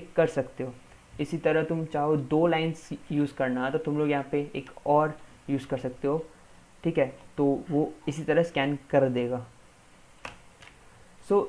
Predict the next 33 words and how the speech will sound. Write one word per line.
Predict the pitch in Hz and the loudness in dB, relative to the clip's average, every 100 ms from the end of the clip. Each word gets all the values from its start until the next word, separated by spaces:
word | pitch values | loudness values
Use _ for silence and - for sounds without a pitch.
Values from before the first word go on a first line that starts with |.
| - | -2
ये | 165 226 254 170 | -2 2 0 0
था | |
हमारा | 156 143 143 147 196 - - - - | 0 4 4 4 2 -2 -18 -20 -20
सीयूआई, | - 214 226 208 - - 131 131 - - - | -6 0 2 2 0 0 -2 -4 -14 -20 2
character | 170 185 - | 4 4 2
user | 208 170 185 | 2 4 2
interface | 151 147 165 160 156 | 0 2 2 2 0
के | - | 0
अंदर | 147 139 143 - - - - - - - | 2 4 4 4 2 -18 -20 -20 -20 -6
input | 170 165 180 175 - | -2 0 0 0 4
output। | 139 131 123 123 - - - - | 2 2 -4 -6 -12 -20 -20 -2
अब | - 190 | 2 2
हम | 185 190 | 2 0
लोग | 190 185 | -2 0
चलते | 156 151 175 | 0 0 0
हैं | |
हमारे | 165 156 170 | 0 2 2
दूसरे | 151 143 135 185 | 2 0 0 0
topic | 180 147 - 135 | 0 -2 -6 -4
के | 139 | -2
ऊपर | 131 147 | 0 0
जो | 139 143 | 0 0
कि | 135 143 | -2 0
है | 156 165 123 | 2 2 2
जीयूआई | 151 175 202 165 160 - 143 139 160 180 | 0 2 2 0 -2 -4 -6 -4 -4 -4
input | 139 131 - - - | -8 -8 -8 -8 -2
output। | 170 - - 123 - - - - - - - | 0 0 -6 -10 -12 -20 -20 -20 -20 -16 -8
जीयूआई | 139 170 240 254 196 | -4 0 4 4 4
input | 165 160 165 | 0 0 0
output | 160 165 | 0 -4
के | 160 160 | -2 0
लिए | 156 | 2
भी | 151 | 2